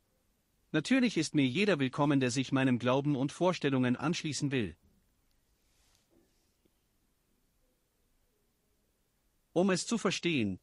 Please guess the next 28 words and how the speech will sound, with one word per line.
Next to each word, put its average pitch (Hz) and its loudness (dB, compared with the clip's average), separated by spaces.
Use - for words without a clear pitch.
muss 160 2
man 147 4
sich 143 -2
jedoch 139 0
einige 175 -2
essentielle 160 -2
Fragen 120 -2
stellen. 87 -6
Was 175 0
ist 190 -6
real? 110 0
Was 185 2
ist 196 -4
normal? 113 2
Was 180 0
ist 175 -4
das 127 -2
Universum? 131 0
Was 185 0
sind 208 -2
Götter? 113 -2
Wichtig, 151 -2
ihr 185 0
braucht 170 0
darauf 131 2
keine 170 0
sofortigen 156 0
Antworten. 104 -4